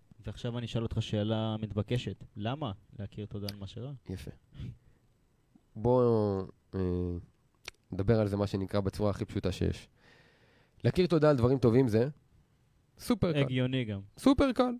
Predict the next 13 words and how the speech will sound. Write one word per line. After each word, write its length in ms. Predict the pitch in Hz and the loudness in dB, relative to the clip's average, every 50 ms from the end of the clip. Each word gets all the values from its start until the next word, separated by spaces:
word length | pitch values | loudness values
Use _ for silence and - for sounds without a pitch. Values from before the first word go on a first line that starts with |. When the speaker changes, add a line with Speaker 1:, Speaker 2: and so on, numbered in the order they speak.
| - _ _ | -10 _ _
Speaker 1:
כן. 140 | - - 202 | -10 -10 -2
Speaker 2:
נכון? 300 | 196 - 226 254 277 285 - _ _ _ - | 2 4 4 4 2 0 -6 _ _ _ 0
לא 120 | - 220 | 2 2
מסובך. 520 | 240 - 320 294 247 320 320 285 - - - | 2 2 -2 -2 0 -2 -2 -4 -6 -8 0
ברור, 380 | 117 127 139 214 247 156 107 98 | 4 6 6 6 6 4 2 0
עשית 200 | - 151 143 147 | 0 0 0 2
לי 140 | 139 127 | 0 0
טוב, 240 | 107 104 98 95 90 - _ _ _ _ _ _ _ _ | 2 0 -2 -2 -2 -6 _ _ _ _ _ _ _ _
קרה 220 | - 117 120 147 156 | -4 2 4 4 4
לי 80 | 147 | 4
דברים 240 | 123 110 120 117 117 | 4 2 2 2 2
טובים, 360 | 104 113 95 90 95 90 98 120 | 0 -2 -4 -2 -4 -6 -6 -6
מעולה. 280 | 143 180 214 240 254 | -4 -2 -2 -2 -4